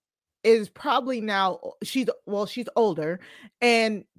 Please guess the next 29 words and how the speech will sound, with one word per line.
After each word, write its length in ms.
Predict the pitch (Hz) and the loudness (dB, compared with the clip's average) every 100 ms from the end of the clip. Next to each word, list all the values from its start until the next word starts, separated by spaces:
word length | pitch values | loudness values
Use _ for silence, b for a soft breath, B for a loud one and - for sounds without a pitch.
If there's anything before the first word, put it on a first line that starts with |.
| _ - | _ 4
the, 180 | 233 | 4
the 180 | 175 220 | 4 -2
time 340 | 214 269 277 285 | -2 0 0 0
that 120 | 233 | -4
she's 240 | - 247 | -6 -8
spending 420 | - - 226 240 226 | -4 -4 -2 -4 -6
with 140 | 202 | -6
Veronique, 480 | 214 214 208 240 302 | -4 -4 -4 -6 -2
I 140 | 208 | 0
think, 260 | 233 254 233 | 0 -2 0
is 200 | 226 185 | 0 0
now 180 | 214 214 | 0 0
precious 360 | - 240 208 | 0 -2 -4
to 120 | - 160 | -10 -8
her. 180 | 160 - | -8 4
I 180 | 208 269 | 6 6
feel 280 | - 269 233 | 4 0 2
like 340 | 202 196 190 | 2 0 -4
now 340 | 202 208 214 220 | -4 0 2 2
that 180 | 214 196 | 0 -2
Veronique 380 | 202 202 190 | -6 -6 -8
is 120 | 185 - | -10 -8
pregnant, 540 | - 240 233 240 214 B B - | -2 -2 0 -4 -6 B B 0
it 120 | 262 | 2
is 160 | 269 226 - | 2 -4 0
actually 560 | 240 254 - 262 220 - | 0 0 -4 -4 -4 -2
a 300 | 214 202 185 170 | 0 0 -2 -10
genuine 640 | 143 220 233 233 220 208 | -6 -4 -4 -2 -4 -4
bond 640 | 160 180 185 202 220 247 | -4 -4 -2 -4 -6 -8